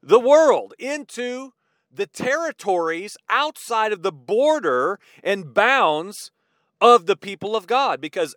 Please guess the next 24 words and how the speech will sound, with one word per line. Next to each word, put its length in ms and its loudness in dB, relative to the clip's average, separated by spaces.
amen, 600 -6
times 280 2
a 60 2
thousand, 540 0
I 120 -2
am 120 -4
absol-, 500 -4
I 220 -4
am, 260 -8
I 120 0
am 280 -8
still 360 0
locked 520 0
in 560 -6
to 540 -4
the, 480 2
the, 480 0
the 140 -2
individual, 720 0
the 160 -6
familial, 680 0
the 140 -4
corporate 640 -2
boundaries 1300 -2